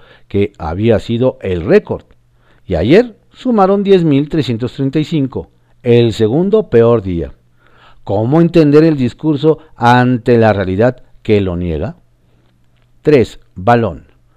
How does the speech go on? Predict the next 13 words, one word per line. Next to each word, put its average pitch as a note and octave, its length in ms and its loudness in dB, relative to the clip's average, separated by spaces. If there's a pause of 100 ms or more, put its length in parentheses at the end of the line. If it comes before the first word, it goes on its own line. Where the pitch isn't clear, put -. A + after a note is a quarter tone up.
(440)
El F3 180 2
gobernador F#3 680 2
Enrique A2+ 460 -4
Alfaro F#2+ 420 -4 (300)
cometió G2+ 640 -4
el G2+ 100 0
error F2+ 240 -4
de F2+ 100 -4
abrir F#2 220 -6
el G#2+ 100 -4
estadio A2 360 -4
de A2+ 140 -4
Chivas A2+ 380 -4